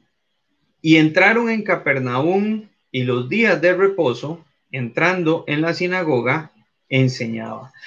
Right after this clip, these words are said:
Aquí Jesús actúa de la manera acostumbrada por los judíos.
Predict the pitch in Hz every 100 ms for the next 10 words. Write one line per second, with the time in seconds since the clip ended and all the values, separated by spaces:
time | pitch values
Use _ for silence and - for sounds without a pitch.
0 | - - 151 220 233 254 240 233 226 196
1 | - 214 220 233 214 135 135 139 143 156
2 | 165 185 196 202 190 208 180 139 151 160
3 | 170 165 160 180 220 233 131 -